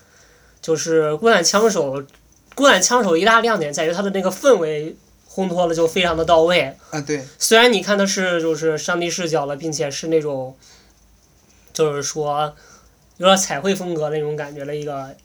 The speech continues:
Speaker 1: 游戏，但是就是说它整个那个氛围，哪里有阴影啊，哪里该出什么音效都非常的到位。
Speaker 2: 你，你说那是M D K一？
Speaker 1: 就，就是，就是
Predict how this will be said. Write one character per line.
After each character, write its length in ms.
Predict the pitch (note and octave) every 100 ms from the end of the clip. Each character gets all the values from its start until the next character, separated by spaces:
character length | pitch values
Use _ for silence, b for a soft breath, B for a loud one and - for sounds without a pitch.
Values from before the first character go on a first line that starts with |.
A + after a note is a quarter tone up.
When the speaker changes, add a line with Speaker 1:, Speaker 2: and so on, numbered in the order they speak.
| _
Speaker 1:
游 160 | - D#3
戏， 260 | D3+ D#3 C3
但 100 | F3+
是 220 | F#3 G3
就 220 | F3 E3 D3
是 60 |
说 340 | C#3 D#3+ D#3+ D#3+ B B B B
它 160 | - G3+
整 180 | - D3+
个 80 | D#3+
那 140 | F3+
个 100 | E3+
氛 240 | D#3+ F3+
围， 260 | D#3+ C#3+ D3+
哪 180 | D#3 D#3+
里 80 | E3+
有 100 | D3+
阴 220 | E3 F3
影 180 | D#3 C#3
啊， 100 | D3
哪 140 | D#3
里 100 | E3+
该 120 | E3
出 200 | D#3+ G3
什 80 | F3
么 100 | E3
音 200 | E3 F3
效 280 | F3+ G3 D#3
都 120 | E3
非 140 | D#3+ E3
常 80 |
的 100 | D3+ D3
到 200 | D#3 C#3+
位。 220 | D3 C#3+
Speaker 2:
你， 200 | C#3+ C#3+
你 60 |
说 160 | C3+ F3+
那 100 | G3+
是 60 | D#3
M 180 | D3+
D 100 | E3
K 140 | - E3
一？ 300 | C#3+ E3+ F3+ _ _ _ _ _ _ _
Speaker 1:
就， 160 | - A#3+
就 200 | - G#3+
是， 100 | F#3+
就 260 | - C4 G3
是 320 | F3 E3